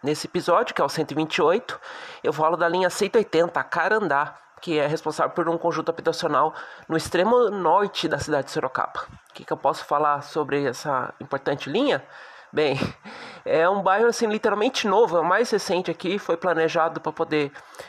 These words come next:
é, dar conta da demanda habitacional, da, que chama demanda reprimida daqui da cidade de Sorocaba, pessoas que moram em área de risco, moram de aluguel.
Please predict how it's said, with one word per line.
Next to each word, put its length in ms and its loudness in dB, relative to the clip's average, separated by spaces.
é, 720 0
dar 380 0
conta 400 2
da 100 2
demanda 560 2
habitacional, 800 0
da, 220 0
que 100 -8
chama 360 0
demanda 280 2
reprimida 640 0
daqui 220 -8
da 100 0
cidade 260 -2
de 80 -16
Sorocaba, 360 0
pessoas 460 -6
que 160 -8
moram 260 0
em 20 2
área 140 0
de 100 0
risco, 840 -2
moram 180 2
de 100 -2
aluguel. 380 2